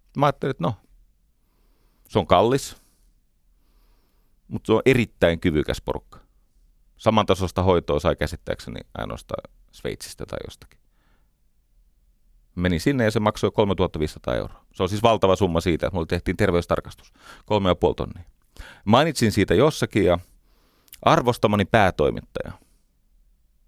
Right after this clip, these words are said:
suivaantui tästä. Hän lähestyi minua ja hän sanoi, että kuinka minä hän tuntee mun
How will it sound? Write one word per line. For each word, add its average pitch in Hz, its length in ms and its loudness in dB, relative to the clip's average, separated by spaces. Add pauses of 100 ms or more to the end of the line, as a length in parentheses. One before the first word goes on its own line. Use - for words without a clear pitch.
(1040)
suivaantui - 760 0
tästä. - 360 -18 (1600)
Hän 120 140 4
lähestyi 143 500 2
minua 95 360 2
ja 78 100 2
hän 87 140 -2
sanoi, 95 220 0
että - 160 -6
kuinka 151 400 2
minä 131 420 2 (640)
hän 95 140 -2
tuntee 107 320 4
mun 92 260 -2